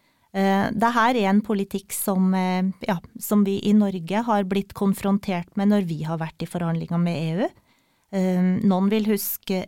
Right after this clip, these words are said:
E U S-forhandlingene, hvor, eh, Norge i utgangspunktet også ønsket mer innflytelse og et mer sånn, eh, balansert, eh, system mellom de to, eh, de to pilarene,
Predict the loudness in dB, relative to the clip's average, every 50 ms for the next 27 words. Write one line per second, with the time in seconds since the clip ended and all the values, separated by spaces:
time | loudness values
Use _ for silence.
0 | _ -4 -2 -2 -2 -2 -4 -6 -10 -8 -6 -6 -4 -2 -2 0 0 0 0 0
1 | 2 2 0 0 -4 -8 -10 -10 -6 -4 -4 -4 -2 -2 -2 -2 -2 -2 -4 _
2 | _ _ _ _ _ _ _ -2 0 0 0 -2 -4 -6 -4 -2 0 0 0 -2
3 | -2 -4 -6 -6 -6 -6 -6 -6 -6 -6 -6 -6 -6 -8 -8 -6 -6 -4 -4 -2
4 | 0 4 6 6 4 4 2 -8 -12 -6 -4 0 0 0 0 -2 _ _ _ _
5 | _ _ _ _ _ -10 -6 -6 -6 -6 -8 _ -2 0 0 0 0 0 -2 -2
6 | -2 -4 -6 -6 -6 -6 -6 -2 0 2 2 2 2 0 -2 -2 -2 -2 -2 -2
7 | -2 -2 -2 -4 -4 -4 _ _ _ _ _ _ _ _ _ _ _ _ _ _
8 | _ _ -2 0 2 2 4 4 4 4 2 2 0 0 0 2 2 2 2 2
9 | 0 -2 -6 -6 -4 -2 -2 0 0 0 -2 -2 _ _ -4 0 0 2 2 2
10 | 2 0 0 -4 _ _ -20 -20 -20 -20 -20 -20 -20 -20 _ _ -14 -4 -2 -2
11 | -2 -2 -6 -2 0 2 4 6 8 6 6 6 4 2 4 4 4 2 0 0
12 | 2 2 4 4 4 4 2 2 0 0 0 -2 -2 -2 0 2 2 2 2 2
13 | 2 2 2 0 -2 0 -2 -2 -2 -2 -4 -4 -4 -4 _ -4 -2 0 0 0
14 | 0 0 0 0 0 0 0 -2